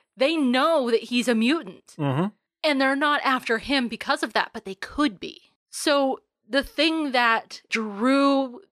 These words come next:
Speaker 1: the Mariner and Enola together, this unique weirdness about them that makes them outcasts, it also makes them huntable.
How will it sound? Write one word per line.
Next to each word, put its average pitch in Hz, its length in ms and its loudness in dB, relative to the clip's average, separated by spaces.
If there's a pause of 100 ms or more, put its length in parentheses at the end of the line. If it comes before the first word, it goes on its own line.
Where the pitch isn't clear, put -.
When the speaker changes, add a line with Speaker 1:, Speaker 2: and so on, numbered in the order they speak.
(260)
Speaker 1:
the 240 100 0
Mariner 240 480 2
and 220 200 -6
Enola 208 360 -2
together, 208 540 -2
this 180 320 -10
unique 214 560 -2
weirdness 214 720 -4
about 196 400 0
them - 260 -18 (280)
that 208 160 2
makes 208 320 -6
them 196 200 -2
outcasts, - 840 -6 (300)
it 240 140 4
also 240 300 2
makes 226 300 0
them 202 260 -2 (200)
huntable. 214 360 -4